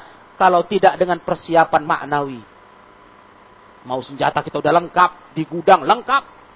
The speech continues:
nggak ada guna itu. Kalau kita nggak punya persiapan maknawi, kata Syekh, nggak bisa. Untuk apa?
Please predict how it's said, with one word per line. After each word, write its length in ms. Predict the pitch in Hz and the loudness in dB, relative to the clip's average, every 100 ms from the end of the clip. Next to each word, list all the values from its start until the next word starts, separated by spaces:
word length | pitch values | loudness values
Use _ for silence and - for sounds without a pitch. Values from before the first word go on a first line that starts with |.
| - - - _ - - - | -20 -20 -20 _ -20 -20 -16
nggak 120 | 117 107 | -14 -10
ada 100 | 113 | -12
guna 240 | 120 117 113 | -12 -14 -14
itu. 160 | - - - _ | -18 -20 -20 _
Kalau 240 | 123 117 | -8 -8
kita 720 | - 165 - 147 123 - - | -8 -10 0 0 0 -6 -8
nggak 240 | 147 - - | -6 -6 -8
punya 320 | 180 160 143 | -8 -6 -6
persiapan 640 | - 143 143 143 - 135 | -6 -8 -2 -2 -2 -6
maknawi, 640 | 131 156 135 147 185 170 127 | -4 -6 -4 -2 -2 -2 -8
kata 240 | 131 120 | -10 -12
Syekh, 240 | - 101 - | -16 -18 -18
nggak 140 | 101 120 | -16 -16
bisa. 240 | 123 - - - - - - - | -18 -20 -20 -20 -20 -20 -20 -18
Untuk 160 | 185 | -12
apa? 400 | 226 185 180 - | -4 -4 -4 -8